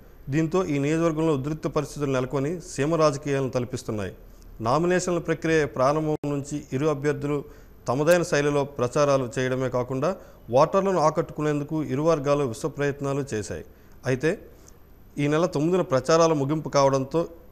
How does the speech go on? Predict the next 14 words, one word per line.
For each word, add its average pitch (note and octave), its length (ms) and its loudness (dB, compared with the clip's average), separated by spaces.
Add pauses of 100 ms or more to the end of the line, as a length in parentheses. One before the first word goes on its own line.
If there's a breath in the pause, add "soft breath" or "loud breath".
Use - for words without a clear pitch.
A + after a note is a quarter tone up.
(100)
ఇరు C#3+ 120 -2
పార్టీలు E3 520 2
హోరాహోరీగా C#3+ 760 2
ప్రచారాలు C#3 520 0 (100)
చేస్తున్న B2+ 280 -4
క్రమంలో C3 500 -2 (420 loud breath)
కురుపాంలో D#3+ 680 2
జరిగిన C#3+ 300 0
చిన్న C#3+ 300 -4
సంఘటన C3+ 560 0 (160)
చినికి D#3 180 -2
చినికి D3+ 260 -4
గాలివానగా B2+ 640 0
మారింది. G2+ 460 -4